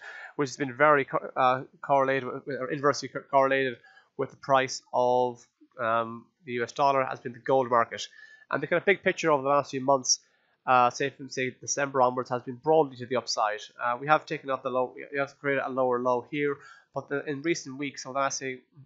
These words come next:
five or six weeks, the price of gold has been broadly kind of pushing higher. And if you look at the, uh, if you look at the moves at, on the back of the, uh, the non-farm payrolls number, it's also pushing higher, uh, on, on account of it. This would kind of put the,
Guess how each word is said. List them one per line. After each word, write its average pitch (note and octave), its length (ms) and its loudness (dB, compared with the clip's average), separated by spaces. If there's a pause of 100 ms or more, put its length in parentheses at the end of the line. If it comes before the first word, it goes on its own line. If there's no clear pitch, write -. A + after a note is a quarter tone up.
(200)
five C#3 200 2
or B2+ 60 -6
six - 260 -12
weeks, A#2+ 220 -4
the - 80 -20
price C3+ 180 -6
of A#2+ 120 -14
gold C3 340 0
has C3+ 140 -4
been B2+ 140 -14 (160)
broadly D3 640 -4
kind B2+ 120 -10
of B2 120 -12
pushing B2+ 320 -10
higher. A#2+ 300 2 (580)
And C#3 100 -2
if - 60 -12
you D#3+ 80 -4
look F3 180 0
at D3+ 180 -4
the, C3+ 180 -2
uh, B2+ 240 4 (100)
if C3+ 80 -14
you D3 60 -4
look D3 140 -4
at - 80 -20
the B2+ 60 -14
moves B2+ 280 -4
at, C3 80 -14 (260)
on B2 100 -8
the A#2 60 -18
back B2+ 220 0
of A#2 60 -20
the, A#2+ 200 -6
uh, A#2 220 0 (180)
the B2+ 120 -4
non-farm A#2+ 220 -4
payrolls B2+ 380 -4
number, A#2 320 -4 (280)
it's B2+ 160 -8
also C#3+ 260 2
pushing B2+ 300 -10
higher, B2 260 0
uh, A#2+ 60 -10
on, A#2 580 -4
on A#2 80 -4
account B2 260 -2
of G#2+ 100 -10
it. G#2+ 120 -6 (480)
This C3+ 200 0
would D3+ 160 -4
kind C#3+ 100 0
of C3 180 -4
put - 260 -8
the, E3 100 -10